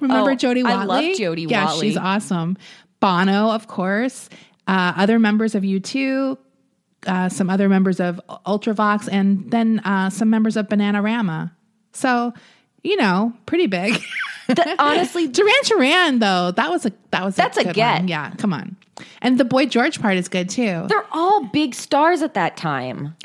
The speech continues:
Speaker 1: Absolutely. I don't know what this outlet's talking about. They're just trying to be mean. Um, so, yeah, the song did not go over well.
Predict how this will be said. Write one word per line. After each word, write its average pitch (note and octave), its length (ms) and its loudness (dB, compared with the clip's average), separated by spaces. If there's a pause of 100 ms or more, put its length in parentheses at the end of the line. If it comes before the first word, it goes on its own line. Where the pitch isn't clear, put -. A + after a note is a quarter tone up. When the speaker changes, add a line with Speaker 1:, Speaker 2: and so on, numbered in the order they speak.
(120)
Speaker 1:
Absolutely. B3+ 580 2
I G#3+ 40 2
don't A#3+ 160 0
know B3 100 4
what A#3+ 160 0
this A3+ 220 -4 (180)
outlet's A#3+ 380 -2
talking B3 340 -2
about. D#3 300 -2
They're F#3 100 2
just G#3+ 220 -4
trying A#3+ 180 0
to A#3 60 0
be A3 120 2
mean. F3+ 600 2 (540)
Um, G#3+ 240 2
so, C4+ 580 0 (260)
yeah, A#3+ 280 0
the G3+ 100 -2
song C#4+ 380 0
did C4 120 -2
not A3+ 260 0
go G#3+ 120 -2
over G3+ 220 -2
well. F3 580 -2